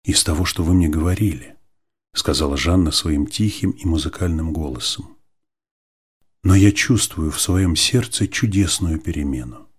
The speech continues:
То, что вы сказали, что верность любви к моему мужу – это должно быть не слезы о нем, а труд для его детей,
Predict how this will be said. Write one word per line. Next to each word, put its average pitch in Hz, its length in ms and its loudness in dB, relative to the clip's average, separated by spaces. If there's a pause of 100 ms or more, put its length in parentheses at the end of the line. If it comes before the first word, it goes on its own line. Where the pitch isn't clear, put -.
(1080)
То, 135 100 8
что - 180 4
вы 127 100 4
сказали, 117 460 4
что 107 240 2
верность 107 560 4
любви 104 400 4
к - 100 -2
моему 95 400 6
мужу – 98 540 4 (480)
это 104 200 4
должно 101 380 4
быть 101 180 2
не 101 120 6
слезы 117 460 4
о 98 120 2
нем, 101 560 2
а 87 140 -2
труд 120 280 0
для 87 160 4
его 98 220 4
детей, 98 580 4